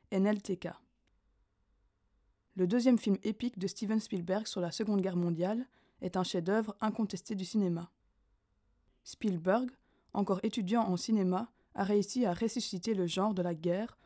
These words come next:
en produisant l'un des films les plus poignants et les plus puissants. Il a également réussi à faire briller Tom Hanks, qui livre une performance époustouflante.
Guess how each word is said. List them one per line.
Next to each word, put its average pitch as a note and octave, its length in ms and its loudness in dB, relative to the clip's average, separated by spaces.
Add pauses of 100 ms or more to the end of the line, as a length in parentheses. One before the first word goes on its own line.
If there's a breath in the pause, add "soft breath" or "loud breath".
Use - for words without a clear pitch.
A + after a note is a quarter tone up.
(180 soft breath)
en F#3 120 0
produisant G#3 460 0
l'un G#3+ 120 4
des F3+ 100 2
films A3+ 320 2
les F3+ 120 0
plus F3+ 180 -8
poignants G3+ 500 0
et F3+ 80 -2
les - 120 -4
plus - 340 -6 (140)
puissants. F#3+ 420 -6 (1040)
Il G3+ 140 4
a F#3+ 60 6
également F#3 340 4
réussi G#3+ 320 0
à G3+ 60 2
faire F3 200 -2
briller F#3+ 400 2
Tom F3 240 0
Hanks, A3 360 -2 (340)
qui G3 100 -6
livre G#3 260 2
une F#3 80 2
performance G3 600 0
époustouflante. F#3+ 960 -4